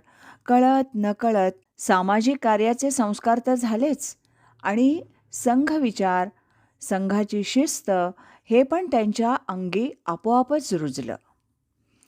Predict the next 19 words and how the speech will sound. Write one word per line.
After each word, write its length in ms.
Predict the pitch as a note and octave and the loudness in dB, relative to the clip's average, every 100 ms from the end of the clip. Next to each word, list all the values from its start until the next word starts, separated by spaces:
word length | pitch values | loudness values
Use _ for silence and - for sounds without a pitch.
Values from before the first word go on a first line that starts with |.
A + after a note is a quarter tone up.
| - _ - | -20 _ -4
शाळेतही 640 | - A#3 B3 C#4+ D4 D#4 | 2 4 4 2 0 0
त्यांना 280 | C4+ C4 C4 | 0 2 2
शिकवायला 480 | C4 A#3 G3+ A3 A#3 B3 | 0 -2 0 0 2 0
शिक्षक 360 | A#3+ G3+ - A3+ | -2 -4 -4 -2
होते, 280 | A3+ A3+ | 0 0
ते 180 | A#3+ G#3 | -2 -2
पण 240 | G3 B3 B3+ | -2 0 2
राष्ट्रीय 560 | G#3+ F3 - A#3 B3 | 2 0 -2 -2 0
स्वयंसेवक 720 | B3+ G#3 G3+ G#3 G#3+ A3 B3 | 0 -2 -2 -2 -4 -4 -4
संघाचे 600 | - G3+ F3+ F#3 G3 C4 E4 - - B3 | -6 -6 -4 -4 0 0 0 -6 -8 -4
कट्टर 360 | B3+ - F4 | -2 0 0
कार्यकर्ते 640 | F4 A3+ F#3 F3+ E3 C3+ | 2 2 2 0 -2 -4
होते. 280 | D3 D3 - - _ _ _ _ | -10 -10 -14 -20 _ _ _ _
त्यामुळे 400 | B3 B3+ C4+ D#4+ | 2 4 4 2
शाळेतही 680 | D#4 A#3+ F#3+ A3 C4 D4+ D#4+ | 0 0 2 2 0 0 0
त्यांना 500 | F4+ A#3+ G3+ F3+ F3+ A3 - - | 0 0 0 -2 -2 -4 -12 -10
संघविचारांचं 1040 | - B3+ C#4 D#4 D4 A3+ G3+ G3 F#3 F#3+ D4+ | 0 2 2 2 2 2 0 0 -2 0 -2
शिक्षण 440 | E4+ B3 - F3 D#3 | 0 -4 -4 -6 -4
मिळालं. 360 | C#3 C3 A2 | -2 -4 -6